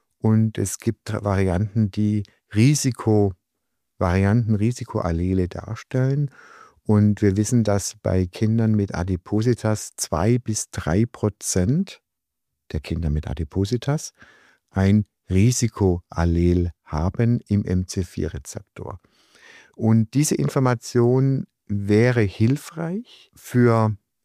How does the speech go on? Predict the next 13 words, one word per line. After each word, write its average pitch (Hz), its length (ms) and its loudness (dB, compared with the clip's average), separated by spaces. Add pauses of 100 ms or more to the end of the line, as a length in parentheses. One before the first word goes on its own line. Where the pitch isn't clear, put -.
(100)
Interventionen 104 840 0
zur - 200 -6
Aufklärung, 123 760 -2 (680)
ähm, 95 300 0
auch 98 280 0
um 101 200 -4
später 101 480 -2
realistische 101 1040 -2 (220)
Ziele 131 380 -2
zu - 160 -6
formulieren, 107 800 0
wenn 90 160 -2
ich 87 320 -8